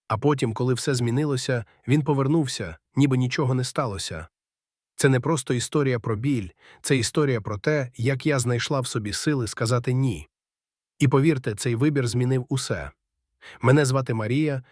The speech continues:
мені тридцять вісім років, і три роки тому моє життя було схоже на мрію. Ми з моїм чоловіком Андрієм жили в затишному будинку в передмісті Львова.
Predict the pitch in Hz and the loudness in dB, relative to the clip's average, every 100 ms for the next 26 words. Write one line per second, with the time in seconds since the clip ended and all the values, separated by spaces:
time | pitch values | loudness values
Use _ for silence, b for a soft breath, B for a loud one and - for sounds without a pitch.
0 | b b 117 151 139 147 139 127 139 131 | b b 4 4 4 0 0 -2 -2 -2
1 | 120 117 151 135 127 - 139 127 160 151 | -2 0 0 0 -4 -2 0 2 2 2
2 | 135 110 143 156 139 131 120 110 104 143 | 0 -2 -2 0 0 0 0 -2 -2 -2
3 | 131 117 107 - 156 135 135 139 135 107 | -2 -4 -6 -2 0 0 0 0 -2 -4
4 | 78 78 _ _ _ _ _ - 127 160 | -6 -12 _ _ _ _ _ 0 4 4
5 | 135 143 131 - 117 117 147 120 101 - | 4 2 2 0 -2 -2 -2 -2 -6 -6
6 | 107 123 165 143 123 b b 113 127 165 | -4 0 0 0 -2 b b 0 4 4
7 | 139 135 143 123 - 127 117 113 135 139 | 2 0 0 -2 -2 0 0 0 0 0
8 | 127 104 127 113 113 123 - 113 117 147 | -2 -2 -2 0 -2 -4 -4 -2 0 0
9 | 123 113 | 0 -4